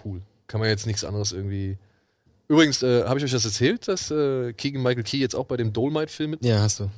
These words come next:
Speaker 2: Mhm.
Speaker 1: Ja. Ähm, ja, und dementsprechend bin ich halt schon sehr gespannt, aber ich erwarte jetzt nicht das Allerhöchste.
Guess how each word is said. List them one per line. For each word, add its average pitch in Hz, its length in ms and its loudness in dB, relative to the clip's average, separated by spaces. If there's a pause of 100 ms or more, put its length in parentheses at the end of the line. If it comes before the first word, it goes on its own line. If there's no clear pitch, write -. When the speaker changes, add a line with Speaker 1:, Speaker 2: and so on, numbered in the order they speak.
Speaker 2:
Mhm. 120 100 -4
Speaker 1:
Ja. 110 140 0 (720)
Ähm, 127 360 4 (500)
ja, 123 380 4
und 127 180 2
dementsprechend 135 460 0
bin 135 80 0
ich 143 100 0
halt 131 120 2
schon 147 260 0
sehr 123 200 4
gespannt, 117 400 0
aber 110 200 -2
ich - 160 -2
erwarte 117 480 2
jetzt 123 180 -6
nicht 120 180 0
das 110 120 -6
Allerhöchste. 107 480 -4